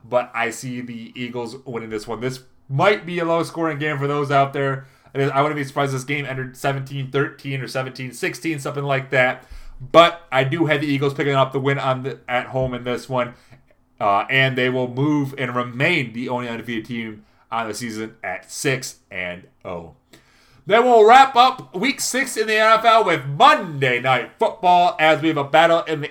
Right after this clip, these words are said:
A F C West once again on Monday Night Football, as last week was the Chiefs and Raiders. This week we have the two and three Denver Broncos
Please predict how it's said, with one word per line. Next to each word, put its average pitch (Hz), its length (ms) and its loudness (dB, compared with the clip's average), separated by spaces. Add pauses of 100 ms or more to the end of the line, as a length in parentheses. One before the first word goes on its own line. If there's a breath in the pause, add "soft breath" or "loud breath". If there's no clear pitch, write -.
A 170 100 2
F 175 180 2
C 156 300 -8
West 151 420 0
once 151 300 0
again 156 340 2
on 147 200 -2
Monday 147 140 -2
Night 143 200 -4
Football, 147 580 0 (280 loud breath)
as 117 280 0
last 135 240 2
week 135 120 -4
was 120 280 -4
the 113 180 -8
Chiefs 170 440 -6
and 139 180 -6
Raiders. 180 360 0
This 220 220 2
week 185 240 -8
we 175 140 0
have 170 80 0
the 156 120 -2
two 214 200 -6
and 185 160 -2
three 185 240 -6
Denver 170 420 2
Broncos 160 640 0